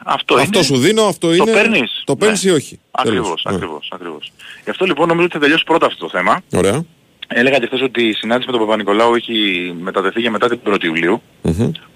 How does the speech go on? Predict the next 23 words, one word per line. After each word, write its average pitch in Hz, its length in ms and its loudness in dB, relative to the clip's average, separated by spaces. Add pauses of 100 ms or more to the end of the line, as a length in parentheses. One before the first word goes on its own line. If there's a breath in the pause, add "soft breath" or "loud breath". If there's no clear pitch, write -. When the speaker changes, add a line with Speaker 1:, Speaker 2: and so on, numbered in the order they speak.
Speaker 1:
Ε, 90 540 0
επιβεβαιωμένο 98 600 2
δηλαδή 82 200 4
αυτό - 120 -2
που 78 60 -4
σας 85 160 0
λέω. 151 260 2 (600 loud breath)
Ε, 117 640 4
και 127 120 0
με 120 100 4
το 113 120 0
Σλούκα, 170 400 2
αν 180 80 2
δεν 170 120 2
γίνει 151 240 0
σήμερα 131 360 4
την 107 120 -2
ώρα 123 140 2
που 104 80 -4
μιλάμε 113 300 4
μέχρι 107 140 -2
το 107 80 -2
μεσημέρι, 101 520 2